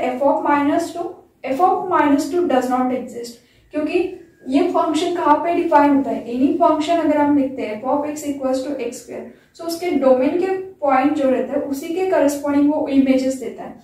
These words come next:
अगर हमारे डोमेन में माइनस टू है ही नहीं तो वहाँ पे उसकी इमेज भी नहीं आएगी। मतलब अगर हम f of minus two की बात करते हैं तो ये function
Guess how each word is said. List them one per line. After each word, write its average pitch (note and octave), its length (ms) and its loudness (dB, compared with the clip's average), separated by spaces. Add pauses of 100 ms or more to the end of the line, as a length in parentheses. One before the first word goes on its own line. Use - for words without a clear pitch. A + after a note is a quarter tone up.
(320)
अगर D4 220 4
हमारे D4 440 4
डोमेन C4 440 4
में - 300 -4 (220)
माइनस B3+ 560 4
टू F4 60 0
है C#4+ 400 -2
ही C#4 100 8
नहीं C#4+ 400 0
तो D#4 100 -4
वहाँ C#4+ 280 2
पे - 120 -2
उसकी E4 280 -6
इमेज D#4 340 0
भी D#4+ 120 -6
नहीं D4 140 0
आएगी। C4+ 280 -4 (300)
मतलब B3+ 320 0
अगर C#4 200 4
हम C#4 280 2
f A3+ 260 -8
of - 200 2
minus C#4 420 2
two C#4 180 0
की C#4+ 100 -2
बात A#3 320 -2
करते G#3+ 260 -12
हैं - 140 -6
तो F4 140 -8 (100)
ये C4+ 140 2 (480)
function C#4+ 480 0